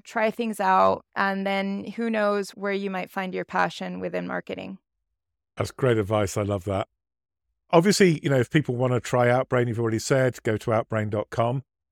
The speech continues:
Speaker 2: But if people are particularly interested by something you've said or, or want to follow up, is there a way, um, that the listeners could contact you after the episode?
Speaker 1: Yeah, you can find me on LinkedIn, and you just have to search for Sarah Madison.
Speaker 2: Brilliant.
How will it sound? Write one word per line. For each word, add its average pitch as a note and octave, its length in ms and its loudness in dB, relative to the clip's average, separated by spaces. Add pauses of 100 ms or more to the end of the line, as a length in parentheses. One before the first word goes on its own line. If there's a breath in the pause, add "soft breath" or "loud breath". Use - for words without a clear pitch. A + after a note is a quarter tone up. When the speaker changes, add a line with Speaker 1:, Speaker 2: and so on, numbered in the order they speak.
(120)
Speaker 2:
But D#3+ 180 4
if D3 140 -2
people G3+ 320 2
are D3+ 80 6
particularly C3 840 0
interested C3 640 0
by A2+ 180 0
something B2 280 -4
you've A2+ 120 -2
said D#3 400 4
or, A#2+ 180 2
or G#2+ 200 -2
want A#2 180 -4
to A2+ 60 -10
follow B2 240 -2
up, B2+ 120 -2
is D3 120 0
there E3+ 100 4
a D#3+ 60 0
way, C#3+ 400 2
um, A2+ 360 0
that A2+ 140 0
the A2+ 80 0
listeners A#2+ 320 0
could A2+ 220 -4
contact B2+ 480 -2
you G2+ 100 -2
after G2+ 300 -4
the G2 120 -2
episode? F2+ 460 -8 (640)
Speaker 1:
Yeah, D4 220 0
you C4 180 -4
can B3+ 160 -8
find B3 240 -2
me A#3 80 -2
on G#3+ 180 -4
LinkedIn, A#3+ 800 -4
and G#3 380 -6
you G#3+ 160 -10
just G#3 220 -12
have G3+ 160 -6
to G#3+ 100 -10
search G3 320 -10
for G3 180 -10
Sarah G3 320 -6
Madison. G3 600 -10 (880)
Speaker 2:
Brilliant. G#2 400 2